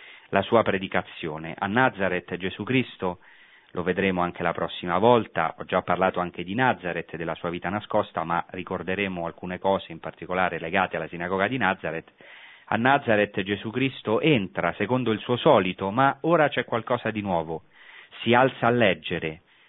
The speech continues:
e alla fine dirà che oggi si è compiuta questa scrittura che voi avete ascoltato. Ecco, la scrittura è fatta per compiersi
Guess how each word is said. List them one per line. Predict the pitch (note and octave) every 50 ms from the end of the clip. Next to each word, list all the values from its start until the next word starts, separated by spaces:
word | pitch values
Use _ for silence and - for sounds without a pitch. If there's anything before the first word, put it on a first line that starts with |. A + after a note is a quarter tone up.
| _ _ _
e | - C#3 D3 E3+ - - - - - _ _ _ _ _ _ _ _ _ _ _ _ _ _ _ _ _ _
alla | G2+ G#2 G#2+ A2+ A2
fine | - - C#3 B2+ A2+ G#2+
dirà | A2 A2 A2 A2+ A2 A2 G#2 - _ _ _ _ _ _ _ _ _ _ _
che | - - A2+ G#2+ G#2 F#2 - - _ _ _ _ -
oggi | D#3 E3 C#3 A2+ G2 F2+ - F#2 F2+ F2 E2 D#2+ - _ _ -
si | - A2
è | G#2
compiuta | - - G#2+ G2 F#2+ - - G#2 G2+ F#2+ - F#2 E2+
questa | - - A#2 A2 - - G2+ F#2+
scrittura | - - - F#2+ F#2+ - - A2+ G#2+ G2+ G2 F#2
che | - G2
voi | F#2+ F#2 G#2 A2 G#2+ G2+
avete | F#2+ F#2 G2 F#2+ - F#2
ascoltato. | F2 - - - - F2 E2 - - D#2 D2+ D2+ - - D2 - _ _ _ _ _ _ _ _ _ _
Ecco, | - F#2 - - G2
la | F#2+ G2+ G2 -
scrittura | - - A2 A2 - _ - D3+ D#3 D3 C#3 B2+ B2 - -
è | G#2 G2+ - -
fatta | - A2+ A2+ G#2+ - _ _ - G2+ F#2+
per | - - G2 F#2+ - -
compiersi | - C3+ C#3+ C#3+ C#3 C3+ - B2+ B2 - - - - - A2 -